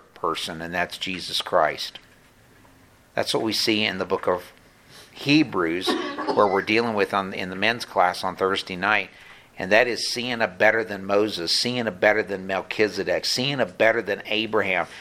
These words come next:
seeing a better than the Levitical priesthood, seeing one who was better than the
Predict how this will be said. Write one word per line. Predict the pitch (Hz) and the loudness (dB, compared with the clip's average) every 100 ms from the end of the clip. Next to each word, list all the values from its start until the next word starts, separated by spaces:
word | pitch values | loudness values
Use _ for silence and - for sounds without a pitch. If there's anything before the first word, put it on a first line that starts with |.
| - | -4
seeing | - - 131 151 | 0 2 2 2
a | 113 | 2
better | 95 113 117 | 4 4 2
than | 113 107 | -6 -6
the | |
Levitical | 104 101 107 107 101 | -6 -2 0 0 -2
priesthood, | - - 113 107 - 101 80 - - | -4 0 0 0 -2 -2 -2 -8 -10
seeing | - - 143 156 151 123 | -2 2 4 2 2 4
one | 123 110 | 2 2
who | 113 | -2
was | 113 90 | -2 -4
better | - 120 127 135 | 2 4 6 2
than | 110 110 | -4 -4
the | 107 | -4